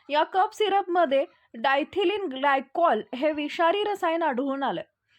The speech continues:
त्यानंतर एफडीएनं या कफ सिरपची विक्री व वितरण बंद केलं.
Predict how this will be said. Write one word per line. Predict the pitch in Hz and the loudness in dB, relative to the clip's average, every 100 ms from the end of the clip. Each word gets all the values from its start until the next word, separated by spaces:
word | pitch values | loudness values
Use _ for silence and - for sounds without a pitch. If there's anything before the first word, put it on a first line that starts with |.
| _ - | _ -2
त्यानंतर | 285 320 320 311 302 381 _ _ 247 | 0 0 -2 0 0 0 _ _ -2
एफडीएनं | 277 240 359 392 320 311 - | -2 0 0 0 0 -4 -2
या | 294 | 0
कफ | 339 - 339 - | 2 2 0 0
सिरपची | 381 311 311 370 | 0 0 0 -2
विक्री | 330 330 330 | -2 -2 -4
व | 339 381 | -2 0
वितरण | 320 277 285 294 | -2 -2 -4 -2
बंद | 277 262 | -2 -2
केलं. | 277 311 247 | -2 -2 -4